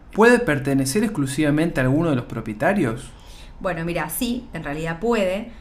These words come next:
Speaker 2: pero tiene que haber un acuerdo del consorcio de propietarios. En este caso serían partes comunes, pero de uso exclusivo.
Speaker 1: Ahí mencionaste algo que me parece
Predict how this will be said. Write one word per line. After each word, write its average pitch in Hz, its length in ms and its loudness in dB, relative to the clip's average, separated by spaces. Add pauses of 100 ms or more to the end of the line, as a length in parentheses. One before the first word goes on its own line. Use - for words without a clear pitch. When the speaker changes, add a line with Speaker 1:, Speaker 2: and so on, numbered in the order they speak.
(140)
Speaker 2:
pero 240 160 0
tiene 311 220 -4
que 233 60 -6
haber 202 200 -2
un 220 80 -4
acuerdo 202 420 -4
del 196 100 -4
consorcio 165 640 -4
de 147 80 -2
propietarios. 143 760 -8 (200)
En 156 140 -10
este 196 260 -8
caso 285 300 -2
serían 165 360 -6
partes 165 300 -8
comunes, 302 600 0 (100)
pero 247 220 0
de 233 80 2
uso 254 360 -4
exclusivo. 240 960 -4 (200)
Speaker 1:
Ahí 185 200 2
mencionaste 156 720 2
algo 170 280 0
que 131 80 0
me 120 120 0
parece 139 580 -2